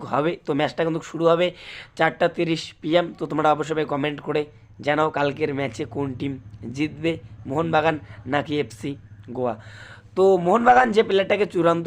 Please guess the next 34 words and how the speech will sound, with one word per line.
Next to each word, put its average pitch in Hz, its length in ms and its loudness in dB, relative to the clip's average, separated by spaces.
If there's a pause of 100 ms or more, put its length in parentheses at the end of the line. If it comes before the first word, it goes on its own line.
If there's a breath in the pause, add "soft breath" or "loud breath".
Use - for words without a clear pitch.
(160)
করলো 160 260 2
পরের 151 340 -2
সিজনের 147 400 -4 (240)
জন্য, 151 260 -4
তো 202 140 -4
সেই 202 200 0
প্লেয়ারটা 160 360 0
হলো 185 120 2 (360 loud breath)
বেঙ্গালুরু 160 580 2
এফসির 185 320 -2 (680)
প্লেয়ার 165 320 6
নাওরেম 151 440 4
রোশন 135 360 -2
সিং। 120 160 -10 (220)
তো 143 100 -6
নাওরেম 165 420 2
রোশন 160 360 2
সিংকে 160 320 -4
তো - 140 -8
তোমরা 156 240 -2
সকলেই 156 440 -2 (300 loud breath)
চেনো, 160 240 0
যথেষ্ট 147 420 -4
ভাই 156 140 4
ভালো 127 240 -2
মানের 151 240 0 (320 loud breath)
ডিফেন্ডার। 214 420 4 (120)
তো 202 80 2 (120)
এই - 200 0
সিজনে 170 440 -4 (380 loud breath)
বেঙ্গালুরু 175 480 2
এফসির 190 320 -2 (280 soft breath)
জার্সি 151 400 0
গায়ে 180 180 2